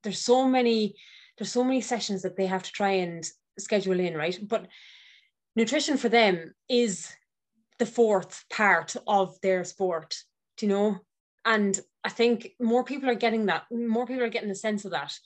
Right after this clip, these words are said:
and realizing, actually, maybe the fast wheels aren't going to make me faster. Maybe it's what I'm fueling with that's going to make me faster. And it's, it, there's definitely a shift,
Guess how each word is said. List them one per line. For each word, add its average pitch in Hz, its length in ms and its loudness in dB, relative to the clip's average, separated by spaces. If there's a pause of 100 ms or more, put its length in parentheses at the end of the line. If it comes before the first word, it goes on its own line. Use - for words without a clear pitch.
(240)
and 202 200 0
realizing, 208 560 0
actually, 202 720 -2 (320)
maybe 269 320 -8
the 254 100 -12
fast 262 380 -4
wheels 240 320 -2 (100)
aren't 254 380 -4 (300)
going 208 160 -6
to 208 100 -12
make 190 180 -4
me 185 60 -6
faster. 165 680 -10 (320)
Maybe 226 460 -4
it's - 180 -12
what 208 160 -4
I'm 208 140 -2
fueling 233 380 -4
with 156 300 -6
that's 190 200 -12
going 185 160 -6
to 185 100 -8
make 175 160 -8
me 185 60 -8
faster. 156 540 -10 (420)
And 190 340 -2 (360)
it's, - 520 -12 (400)
it, 190 120 -8
there's 202 200 -4
definitely 214 400 -2
a 196 60 -2
shift, - 380 -2